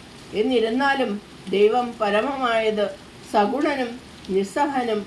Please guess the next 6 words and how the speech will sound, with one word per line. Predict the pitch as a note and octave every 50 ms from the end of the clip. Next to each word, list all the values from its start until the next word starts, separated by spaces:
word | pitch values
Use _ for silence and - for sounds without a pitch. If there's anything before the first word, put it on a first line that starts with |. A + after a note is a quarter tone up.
| - -
അതീതനാണ്. | F3+ F#3 E3+ E3+ G3 A3+ C#4 D4 C#4+ C4 A#3 G3+ F3+ F3 E3 D3+ - - - - - - - - - - - - - - - - - - - - - - - - - - - - - - - -
ആ | - B3+ D#4+
സന്ദർശനത്തിൽ | G#4+ - - B3+ B3 B3+ D#4 G4 - - G#4+ F#4 E4+ C#4 - - B3+ A3+ G3+ -
താരാദേവിയും | B3 G#3+ G#3 G#3 A#3+ C#4+ F4+ F#4+ - C#4+ C4 B3+ B3+ B3+ B3 A#3 A3+ - -
അമ്മയോടൊപ്പം | G3 G3 G3 G#3 A3+ B3+ B3+ B3 G#3+ G#3 G#3 A3 G#3 G3 G3
ഉണ്ടായിരുന്നു. | F3+ F3+ F3+ F3+ F#3 F#3+ F#3 F#3+ F#3+ F3+